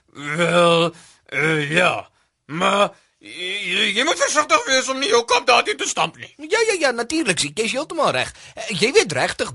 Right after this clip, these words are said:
Speaker 2: baie van veiligheid en ongelukke af.
Speaker 1: Ja, ek is 'n veiligheidsdeskundige.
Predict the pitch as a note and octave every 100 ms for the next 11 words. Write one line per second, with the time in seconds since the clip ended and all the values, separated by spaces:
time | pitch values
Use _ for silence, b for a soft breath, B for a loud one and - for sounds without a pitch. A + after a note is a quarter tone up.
0 | G2 - G2+ F#3+ D4+ F#3+ A#2+ A2+ F3+ G3+
1 | C3+ G2+ D#2+ F2 D3+ G#3+ C4+ G3+ G#2+ F#2+
2 | G2+ - _ C3 F3+ G4 G3+ A4 - B
3 | F#3+ C#3 G#3+ C4+ - F#3 E3+ D3+ - D#3+
4 | - A4+ - - - - D3+ - D#3 G3
5 | F#3+ - B4 G4 A2